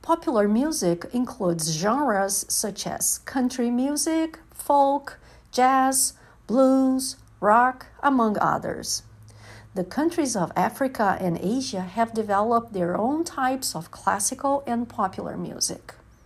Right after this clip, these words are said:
How about you? What kind of music do you like? What are your favorite genres? Who are your favorite singers?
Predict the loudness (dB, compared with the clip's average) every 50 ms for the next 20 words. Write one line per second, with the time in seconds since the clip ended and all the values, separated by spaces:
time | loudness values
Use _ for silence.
0 | -20 -20 -20 -20 -20 -20 -20 -20 -20 -12 -2 2 4 4 4 4 2 0 -2 -2
1 | -4 -6 -4 -2 -2 0 0 -2 -2 -2 -4 -6 -8 -12 -20 -20 -20 -20 -20 -20
2 | -20 -18 -8 -4 -4 -4 -4 -4 -4 -2 0 2 2 4 4 4 4 4 2 2
3 | 0 -2 -2 -4 -4 -4 -2 -2 -2 -2 0 0 0 0 0 -4 -8 -12 -18 -20
4 | -20 -20 -20 _ _ _ -20 -20 -20 -20 -20 -20 -20 -20 -20 _ -10 -4 0 0
5 | 2 2 0 0 -2 -2 -2 -2 -2 -2 -4 -6 -6 -4 -4 -4 -4 -4 -4 -4
6 | -4 -6 -4 -4 -2 0 0 0 0 0 -2 -2 -6 -6 -6 -8 -8 -12 _ _
7 | _ _ _ _ _ _ _ _ _ -20 -20 -20 -20 _ -8 -2 0 2 4 4
8 | 4 4 4 2 0 0 -2 -2 0 0 0 0 -2 -4 -4 -4 -4 -4 -4 -2
9 | 0 0 0 -2 -2 -4 -6 -6 -8 -10 -10 -12